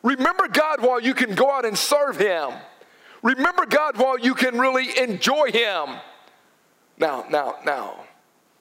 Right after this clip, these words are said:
one verse out of chapter eight and I'm done. Only one. So, verse eleven. Verse eleven basically says,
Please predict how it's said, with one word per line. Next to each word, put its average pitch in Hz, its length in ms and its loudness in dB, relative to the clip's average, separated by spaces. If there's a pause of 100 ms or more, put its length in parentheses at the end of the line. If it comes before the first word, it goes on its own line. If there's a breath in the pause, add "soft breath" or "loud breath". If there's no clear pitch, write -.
one 165 220 0
verse 143 240 2
out 131 100 4
of 127 80 0
chapter 131 380 0
eight 135 140 -2
and 131 80 -2
I'm 123 100 -4
done. 117 240 0 (1300)
Only 131 200 0
one. 113 300 -2 (1800 soft breath)
So, 151 680 0 (1500 loud breath)
verse 220 380 0
eleven. 170 500 0 (2250 loud breath)
Verse 247 240 0
eleven 156 400 0 (960 soft breath)
basically 233 600 0
says, 110 760 -4